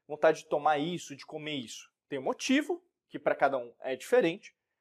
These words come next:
e até mesmo, você tem que entender o consumo desde que você era criança, né? Tem um motivo. Vamos pensar, você sempre comeu batata doce, <laughs> né? Um exemplo. E agora você não gosta mais de batata doce. E aí, qual que é o problema? Né?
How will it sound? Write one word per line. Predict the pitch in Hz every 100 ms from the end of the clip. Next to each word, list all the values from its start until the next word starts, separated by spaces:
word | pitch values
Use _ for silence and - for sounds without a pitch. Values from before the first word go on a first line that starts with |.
| _
e | 165
até | 156 359
mesmo, | 240 247 180 _ _ _ _ _ _
você | _
tem | 160
que | 254
entender | 233 170 196
o |
consumo | - 277 285 - - 247 180
desde | 147 147 -
que | 208
você | 196 -
era | 214
criança, | 214 302 185 180 - - _ _ _ _
né? | 135
Tem | - 233 320
um |
motivo. | 269 170 - 123 - _ _
Vamos | 156 180
pensar, | 254 - 139 - _ _ _ _
você | 151
sempre | 247 247
comeu | 220 196
batata | 202 214 233 233 262
doce, | 175 185 190 - -
<laughs> | _
né? | 143 - - 202 -
Um | 190
exemplo. | 185 185 - _ _ _ -
E |
agora | 196 165
você | 226
não | 196
gosta | - 226
mais | 196
de | 196
batata | 220 220 220
doce. | 294 220 -
E | 269
aí, | 165
qual | 190
que | -
é |
o | -
problema? | - 202 143 - _ _ _ _ _ 104
Né? | 147 220